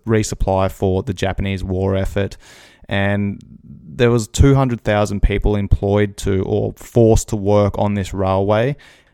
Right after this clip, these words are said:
And it's estimated that a hundred to a hundred and ten thousand of those workers and P O Ws and labourers and things like that lost their lives due to the fucking appalling conditions. So,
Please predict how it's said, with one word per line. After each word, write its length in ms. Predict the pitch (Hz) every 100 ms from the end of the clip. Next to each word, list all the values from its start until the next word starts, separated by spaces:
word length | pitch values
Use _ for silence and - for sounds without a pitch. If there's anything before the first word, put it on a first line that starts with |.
| _
And 260 | 107 98 101
it's 120 | 101
estimated 640 | - - - 107 104 101 92
that 240 | 98 95
a 60 | -
hundred 500 | - 110 107 107 104
to 100 | 104
a 20 |
hundred 300 | 92 107 101
and 100 | 101
ten 240 | - 98 95
thousand 600 | 101 98 101 98 101 98
of 280 | 107 101 92
those 280 | 104 101 95
workers 680 | 101 107 117 107 101 104 - - - -
and 160 | 98 -
P 180 | 104
O 80 | 95
Ws 460 | 98 101 104 101 95
and 120 | 92
labourers 440 | 92 113 107 101
and 100 | 95
things 220 | 92 98 95
like 180 | 92
that 340 | 98 95 98 - - - _ _ -
lost 300 | 95 101 -
their 160 | 98
lives 480 | 90 92 90 92 90
due 220 | - 101
to 340 | 95 - 98 90
the 160 | 95
fucking 560 | 87 - 104 104 98 92
appalling 680 | 101 - - 110 104 104 98
conditions. 680 | - 92 95 92 - 90 90
So, 400 | - 98 92 92